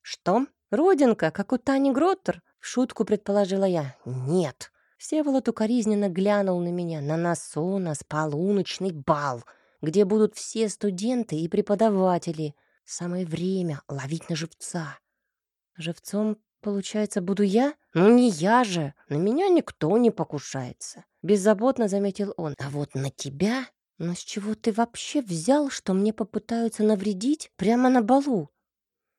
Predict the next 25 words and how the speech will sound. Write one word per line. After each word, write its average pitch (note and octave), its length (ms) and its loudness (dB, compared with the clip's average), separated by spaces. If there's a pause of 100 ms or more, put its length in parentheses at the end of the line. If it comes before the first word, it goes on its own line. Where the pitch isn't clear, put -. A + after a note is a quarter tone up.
(260)
"Думаю, E3+ 640 -2
время G3 360 0
вполне E3 380 -2
подходящее. F#3 920 -4 (300)
Особенно, C4+ 460 4
если A3+ 260 6
ты B3 180 2
будешь A#3 360 0
вести B3+ 340 -2
себя D3+ 240 0
как D#3+ 220 0
героиня G3 460 4
ужастика, F#3 640 0
ну, D#4 160 -4
то - 120 -8
есть C#3 140 -8
спускаться - 580 -4
в - 120 -8
подвал G3+ 680 0 (160)
в D3+ 120 -4
одиночку, G3 840 0 (160)
полупрозрачной D3 1040 -4
сорочке, G3 840 2 (180)
без A#2 140 -8
фонарика. F#3+ 880 -6